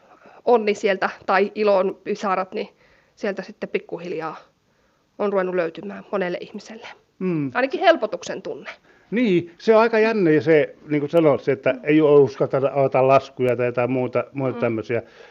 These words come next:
Speaker 2: Ne on isoja asioita ihmiselle, joka, joka on jollakin tavalla vähän ahdingon, ahdingossa kiinni ja, ja joutuu, niin kuin, ajattelemaan asioita, asioita sen kautta.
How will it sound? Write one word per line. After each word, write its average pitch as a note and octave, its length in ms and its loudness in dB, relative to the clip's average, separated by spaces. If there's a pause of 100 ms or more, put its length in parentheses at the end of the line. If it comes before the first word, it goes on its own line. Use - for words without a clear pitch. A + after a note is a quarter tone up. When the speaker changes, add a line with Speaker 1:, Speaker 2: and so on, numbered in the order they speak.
(520)
Speaker 2:
Ne F#3 200 2
on D3+ 140 6
isoja E3+ 420 2
asioita C3 600 2
ihmiselle, C3 580 -2
joka, A#2 440 -2
joka B2 520 -2
on C3 380 -4
jollakin C#3+ 380 -2
tavalla A#2+ 300 -2
vähän B2 280 -2 (360)
ahdingon, B2 680 -2 (460)
ahdingossa B2+ 720 -2 (640)
kiinni A#2 440 -2
ja, A2+ 240 -2 (100)
ja A#2+ 260 -2 (160)
joutuu, C3+ 320 0
niin A#2+ 140 -4
kuin, C3+ 120 0
ajattelemaan B2 480 0
asioita, A#2+ 440 -2 (440)
asioita B2+ 340 -6
sen C3+ 180 0
kautta. A#2 340 -4